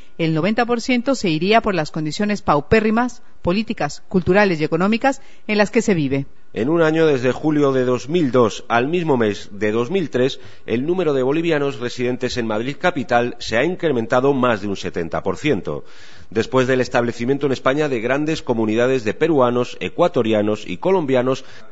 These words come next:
Speaker 2: ahora le toca a un país que puede aprovecharse por el momento de estar entre el grupo de países amigos de la Unión Europea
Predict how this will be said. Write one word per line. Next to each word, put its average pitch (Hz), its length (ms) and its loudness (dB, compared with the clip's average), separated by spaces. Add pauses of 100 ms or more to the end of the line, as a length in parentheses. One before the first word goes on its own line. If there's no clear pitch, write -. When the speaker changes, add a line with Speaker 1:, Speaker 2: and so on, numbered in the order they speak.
(580)
Speaker 2:
ahora 165 340 4
le 170 100 2
toca 160 280 4
a 156 40 8
un 156 140 2
país 139 340 2
que 143 160 2
puede 113 300 4
aprovecharse 104 720 2
por 127 240 0
el 190 80 0
momento 123 500 0
de 104 80 -4
estar 147 300 2
entre 143 260 -2
el 110 120 0
grupo 185 380 2
de 151 100 2
países 135 440 -2
amigos 131 380 0
de 113 100 0
la 95 120 0
Unión 92 280 0
Europea 139 520 4